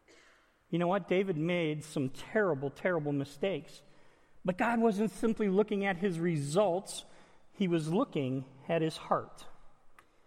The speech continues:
Second Chronicles sixteen nine says this, "For the eyes of the Lord run to and fro throughout the whole earth to give strong support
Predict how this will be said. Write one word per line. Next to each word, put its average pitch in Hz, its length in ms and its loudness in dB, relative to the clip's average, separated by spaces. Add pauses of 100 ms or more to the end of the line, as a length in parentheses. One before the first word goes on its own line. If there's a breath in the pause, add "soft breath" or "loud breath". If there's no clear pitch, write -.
(240 soft breath)
Second 185 360 2
Chronicles 185 480 2
sixteen 175 500 -2
nine 160 260 2
says 143 340 -2
this, 151 380 -2 (500 soft breath)
"For 190 120 6
the 170 220 4
eyes 220 320 4
of 214 100 0
the 208 80 6
Lord 208 340 6
run 180 360 4
to 294 300 2
and 269 140 2
fro 254 380 6
throughout 214 420 2
the 220 100 4
whole 277 440 0
earth 262 460 0 (500 loud breath)
to 226 140 4
give 202 240 4
strong 269 560 2
support - 960 2